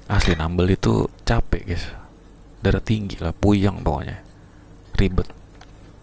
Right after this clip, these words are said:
Makan waktu. Jadi ya, mudah-mudahan ini bisa tercabut dengan aman. Nanti setelah dicabut,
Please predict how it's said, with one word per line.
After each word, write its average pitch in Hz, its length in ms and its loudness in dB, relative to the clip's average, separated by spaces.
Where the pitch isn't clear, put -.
Makan 87 240 -4
waktu. 85 480 -2
Jadi 90 160 0
ya, 85 80 0
mudah-mudahan 85 640 -2
ini 85 560 -6
bisa 87 320 0
tercabut - 400 -2
dengan 85 240 -4
aman. 87 480 -4
Nanti - 560 -4
setelah 87 260 0
dicabut, 85 480 -2